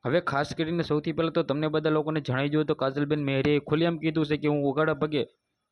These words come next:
જે આ મિત્રો વાત કીધો ઉમિયા માના મંદિરે ભાઈ જઈશ. અને મિત્રો વાત કીધો તારી પાસે પ્રૂફ જે પણ હોય ને એ બધા લઈને આવી જજે, આવું કીધું હતું સાગરભાઈ પટેલને. તો હવે ભાઈ આ ક્લિપ અત્યારે વાયરલ થઈ છે, આ ક્લિપ વિશે તમે શું કહેશો? શું મિત્રો વાત કીધો માતાજીને ગાળો દીધી છે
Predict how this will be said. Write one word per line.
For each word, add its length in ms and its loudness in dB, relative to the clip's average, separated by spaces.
જે 160 2
આ 80 2
મિત્રો 300 0
વાત 200 2
કીધો 220 0
ઉમિયા 320 0
માના 280 0
મંદિરે 360 0
ભાઈ 180 0
જઈશ. 380 0
અને 100 -2
મિત્રો 300 2
વાત 220 0
કીધો 240 0
તારી 180 2
પાસે 280 -2
પ્રૂફ 260 0
જે 220 0
પણ 180 0
હોય 160 2
ને 120 -4
એ 60 -4
બધા 280 2
લઈને 240 0
આવી 260 -2
જજે, 220 -4
આવું 220 2
કીધું 280 0
હતું 120 -4
સાગરભાઈ 460 0
પટેલને. 440 -2
તો 100 2
હવે 240 4
ભાઈ 180 2
આ 100 2
ક્લિપ 320 0
અત્યારે 240 2
વાયરલ 260 2
થઈ 240 0
છે, 140 0
આ 80 4
ક્લિપ 300 0
વિશે 220 0
તમે 240 -2
શું 180 -4
કહેશો? 280 0
શું 240 -4
મિત્રો 260 0
વાત 180 2
કીધો 280 0
માતાજીને 540 0
ગાળો 240 2
દીધી 280 0
છે 220 -2